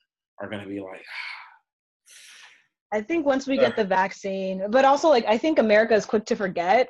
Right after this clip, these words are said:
Speaker 2: I think we're very quick to forget. So I think, um, give it maybe, like, half a year, and then people go right back to
Speaker 1: People
Speaker 2: their,
Speaker 1: going
Speaker 2: to,
Speaker 1: back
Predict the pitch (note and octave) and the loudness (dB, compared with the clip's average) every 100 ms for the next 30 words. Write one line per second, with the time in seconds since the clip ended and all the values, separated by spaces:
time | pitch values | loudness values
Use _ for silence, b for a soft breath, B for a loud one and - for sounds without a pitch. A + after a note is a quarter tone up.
0 | - G3+ A3 G#3 G3 F#3 F#3+ F#3+ G#3 - | -4 -6 -4 -2 0 2 0 0 -6 -6
1 | A3 F#3+ E3+ F3 G3 - - G3 F3+ F3+ | -8 -6 -4 0 0 -2 -4 -2 0 -2
2 | - G3 F#3 F#3+ - F#3 F3+ F3 F3 F3+ | -2 -2 -2 -4 -6 -4 -2 -2 -4 -8
3 | F3 G3+ G#3+ G3+ F#3 F#3 F#3+ F3+ F3 F3 | 0 2 4 2 0 0 2 2 0 -6
4 | F3+ G3 G#3 G#3+ A3 A3 A3+ A3+ F3+ F3 | -4 -2 -2 0 2 4 2 -2 -8 -12
5 | F3 F3 F3 E3+ E3 E3+ E3+ E3+ E3+ - | -10 -6 -6 -4 -6 -6 -6 -10 -12 -12
6 | E3 E3 D#3 F#2+ F#2+ F#2+ | -10 -10 -12 -14 -12 -10